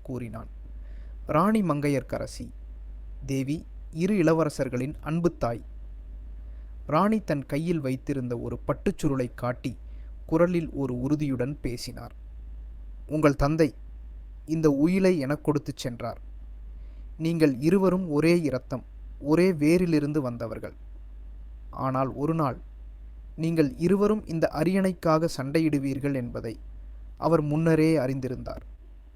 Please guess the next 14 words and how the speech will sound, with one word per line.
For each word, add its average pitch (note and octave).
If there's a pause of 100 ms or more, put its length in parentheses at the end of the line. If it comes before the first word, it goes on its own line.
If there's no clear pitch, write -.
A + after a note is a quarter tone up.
(960)
அதனால்தான் C3+ (220)
இந்த D3+
உயிலை C3+
எழுதினார்." A#2+ (1200)
இதை D3
கேட்ட D#3 (120)
சிம்மமும் D3 (400)
மகரமும் C#3
சற்றே - (220)
அதிர்ந்து C#3+ (280)
நேராக C3+
நின்றனர். A2 (920)
உயிலின் D3
விதி, -